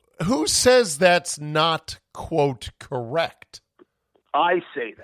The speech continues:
Speaker 2: that
Speaker 1: <laughs>
Speaker 2: because
Speaker 1: Do others?
Speaker 2: because, yeah, yeah, and then Costner even talked about it, that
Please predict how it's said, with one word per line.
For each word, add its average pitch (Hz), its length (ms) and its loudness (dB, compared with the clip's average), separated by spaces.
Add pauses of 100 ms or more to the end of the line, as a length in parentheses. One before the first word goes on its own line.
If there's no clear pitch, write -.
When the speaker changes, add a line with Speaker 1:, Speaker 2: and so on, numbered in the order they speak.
Speaker 2:
that - 280 0
Speaker 1:
<laughs> - 20 -16
Speaker 2:
because 240 600 -4 (640)
Speaker 1:
Do 185 180 0
others? 214 380 4
Speaker 2:
because, 160 260 2 (920)
yeah, 294 400 2 (120)
yeah, - 220 -2
and 147 140 -8
then 143 100 -10
Costner 196 460 -6
even 135 160 -16
talked - 320 -6
about 98 280 -12
it, 95 140 -20
that 104 120 -16